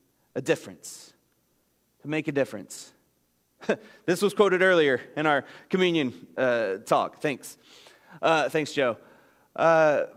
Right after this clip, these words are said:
Matthew chapter five, verses thirteen through sixteen, Jesus says in his famous Sermon on the Mount, he says, "You are the salt of the earth, but if salt loses its saltiness, how can it be made salty again?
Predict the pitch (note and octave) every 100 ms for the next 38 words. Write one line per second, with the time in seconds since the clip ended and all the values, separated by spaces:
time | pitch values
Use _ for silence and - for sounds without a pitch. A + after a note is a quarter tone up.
0 | - C3+ E3 G#3 G#3+ G#3+ G#3 F#3 E3+ F#3
1 | D#3 A#2+ - - - _ _ _ - D#3
2 | C#3 - E3+ D3 D#3+ D3+ C3+ A#2+ _ _
3 | _ _ D#3+ C#3 - E3+ - - C#3 A#2
4 | G#2+ C#3+ D#3+ C#3+ C3+ - D3+ C#3+ B2+ A#2
5 | - - - C3+ C3 C3+ B2 A#2 - D3
6 | C3+ - D3 C#3 C3+ B2+ B2 C3 C3 -
7 | C#3+ - C#3 A#2 C3 F3 F#3+ D3 - D#3+
8 | D#3+ D3+ C3+ D3+ D#3+ C#3+ - _ _ _
9 | _ _ _ _ _ - D#3 D#3 G3 F3
10 | F3+ F#3 E3 D3+ - F3 E3+ - F3+ C3+
11 | - - - _ - E3+ F3+ F#3 D#3 E3+
12 | E3 D#3+ - D#3 - D3 A2 A2+ G#2